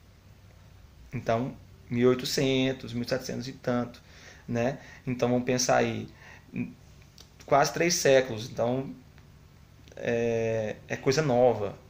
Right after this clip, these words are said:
A questão da orquestra é uma coisa recente, né? Pra gente fechar isso logo, depois disso tem o romantismo, século dezenove. Esse pensamento é um pensamento que tenta, é, digamos, fazer uma coisa mais subjetiva,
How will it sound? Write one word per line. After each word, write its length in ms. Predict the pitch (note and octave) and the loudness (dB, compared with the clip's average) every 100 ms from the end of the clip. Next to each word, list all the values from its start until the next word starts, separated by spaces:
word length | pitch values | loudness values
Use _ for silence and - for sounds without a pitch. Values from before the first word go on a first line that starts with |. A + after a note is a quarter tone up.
| - | -20
A 80 | - | -8
questão 280 | - A#2+ C3+ | -6 -2 2
da 100 | C3 | 4
orquestra 400 | A#2+ - B2+ C3+ | 2 -2 -4 -4
é 40 | |
uma 60 | C3+ | -4
coisa 220 | C3+ D3 | -2 -2
recente, 680 | C#3 D#3+ F3+ - A2+ A2+ - - - - - - | -4 -4 -4 -4 -6 -8 -14 -16 -20 -20 -20 -6
né? 220 | B2+ D#3 - - | 0 0 -2 -4
Pra 80 | E3+ | -2
gente 120 | F3 | 0
fechar 200 | D3+ C3 | 0 0
isso 140 | B2+ | 2
logo, 340 | B2 D#3+ C3 - - - - - - - - - | 4 4 4 -6 -14 -20 -20 -20 -20 -20 -18 -4
depois 320 | C3 C3 D3+ | -2 2 0
disso 140 | D3+ | 0
tem 80 | - | -2
o 40 | D3 | 0
romantismo, 840 | D3+ G3 F#3 - E3 C3+ G#2+ G2 - - - - - | 2 2 0 -2 -2 -2 -4 -10 -16 -20 -20 -20 -10
século 360 | - B2 B2 A#2+ | -2 0 0 0
dezenove. 500 | C#3 C3+ A2+ G2+ - - - - - - - - - - - - - | 0 2 2 0 -6 -18 -20 -20 -20 -20 -20 -20 -20 -20 -20 -20 -2
Esse 260 | D#3 G#3 - | 2 2 2
pensamento 760 | D3+ D3 B2 D3 F3 F3 - - | 2 4 4 2 0 -4 -8 -2
é 100 | C#3 | 0
um 60 | C#3+ | 0
pensamento 480 | D#3 C#3 D3 - | 0 -2 -2 -6
que 160 | D3+ E3+ | -8 -10
tenta, 400 | - D#3+ F3 F3 E3+ - | -4 -6 -2 -2 -2 -2
é, 340 | D3 C#3+ C#3+ | 0 2 2
digamos, 840 | C#3 D3 C3 C#3+ D#3 D#3+ E3 D#3 - | 0 0 2 4 2 -2 -2 -4 -4
fazer 320 | D#3 C#3+ D#3+ | -2 -2 -2
uma 180 | E3 E3 | -2 -2
coisa 460 | - D#3+ D#3 D#3+ | -2 -4 0 0
mais 320 | D#3 D3+ D#3 D#3 | 2 4 2 2
subjetiva, 800 | E3 D3+ E3+ - D3+ D3 A2+ | -2 -2 -2 0 2 2 0